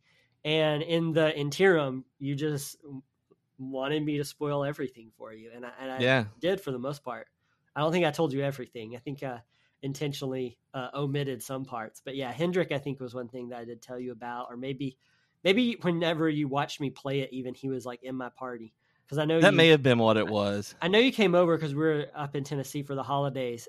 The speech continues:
Speaker 1: and, uh, I know you came over whenever I was in the, like, post-game stuff and was just, uh, finishing up some, like, trophy cleanup.
Speaker 2: Mm.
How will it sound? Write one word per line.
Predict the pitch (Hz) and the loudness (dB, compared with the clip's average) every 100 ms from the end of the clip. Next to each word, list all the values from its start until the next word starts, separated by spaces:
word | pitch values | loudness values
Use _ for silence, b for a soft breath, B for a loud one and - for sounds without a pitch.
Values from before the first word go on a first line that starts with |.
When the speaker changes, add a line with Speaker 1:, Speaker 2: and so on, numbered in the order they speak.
| - | -8
Speaker 1:
and, | 139 131 127 | -6 -6 -6
uh, | 131 123 123 _ _ _ - | -6 -8 -10 _ _ _ -4
I | |
know | 151 170 | 2 4
you | 151 151 | 4 0
came | 165 143 | -2 0
over | 143 147 135 127 - _ _ _ | 0 -2 -2 -6 -10 _ _ _
whenever | - 151 151 143 | -6 -2 -2 -2
I | 139 139 | -4 -2
was | 143 139 131 - - _ _ _ - | 0 -2 -4 -8 -16 _ _ _ -2
in | 160 151 | 0 0
the, | 139 | -2
like, | 131 - | -4 -8
post-game | - 165 143 - 160 160 156 156 147 _ _ | -4 -2 -2 0 2 2 0 -2 -8 _ _
stuff | - 175 170 165 | -2 4 4 4
and | 139 | -2
was | 131 | -4
just, | 117 139 - - - | -4 -6 -8 -16 -12
uh, | 139 123 | -12 -6
finishing | 156 147 143 143 143 | -4 -2 -2 -2 -2
up | 139 | -4
some, | - 127 | -8 -12
like, | 120 | -12
trophy | - 139 139 147 | -8 -8 -6 -8
cleanup. | 165 160 165 165 - _ _ - | -2 0 2 0 -2 _ _ -6
Speaker 2:
Mm. | 127 123 117 | 0 2 0